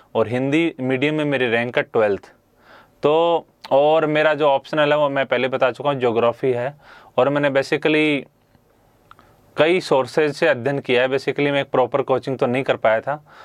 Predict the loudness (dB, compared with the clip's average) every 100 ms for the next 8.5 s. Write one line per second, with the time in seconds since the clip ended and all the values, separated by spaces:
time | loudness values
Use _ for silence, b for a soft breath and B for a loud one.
0 | B -2 0 0 -2 -2 -2 -2 -2 -2
1 | 0 0 -2 -4 -2 -2 0 0 0 2
2 | 0 -2 B B B -4 0 0 0 -2
3 | -2 0 -2 -2 -2 0 0 -2 -6 -4
4 | -4 0 -2 0 -2 -2 0 0 2 0
5 | 0 B B B -2 -2 0 0 0 -2
6 | -2 -2 -2 0 0 2 -2 -2 b b
7 | b b -2 0 2 2 2 0 0 -2
8 | -2 -4 0 -2